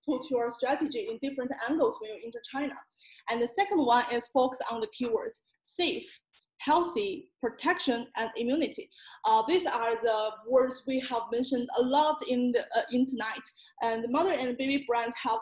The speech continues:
an advantage. Yes, because their products are already safer than similar, similar products outside the sector. So take full advantage of this.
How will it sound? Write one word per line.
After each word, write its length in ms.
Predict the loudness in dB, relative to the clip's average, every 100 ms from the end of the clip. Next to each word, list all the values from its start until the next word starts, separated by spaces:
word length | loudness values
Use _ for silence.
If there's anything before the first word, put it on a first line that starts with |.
| 0
an 220 | 0 0
advantage. 520 | 4 4 4 0 -2 -8 _ -20 -20 -4
Yes, 220 | 2 2 2
because 440 | -2 2 4 6
their 140 | 6 4
products 560 | 4 4 6 4 0 -14 -20 -6 0
are 220 | 2 4
already 400 | 4 6 6 4
safer 460 | 2 0 0 0 -2
than 140 | -4 -4
similar, 460 | -2 0 4 2 0 -14
similar 500 | -2 4 6 6 4 -2 -4
products 400 | -2 0 0 -2 0
outside 400 | 0 0 -2 -2
the 60 | -4
sector. 500 | -4 -4 -4 -8 -10 _ -16
So 200 | 0 2 2
take 220 | 0 0
full 180 | 4 6
advantage 460 | 4 0 0 -2 -2
of 140 | -6 -6
this. 320 | -12 -12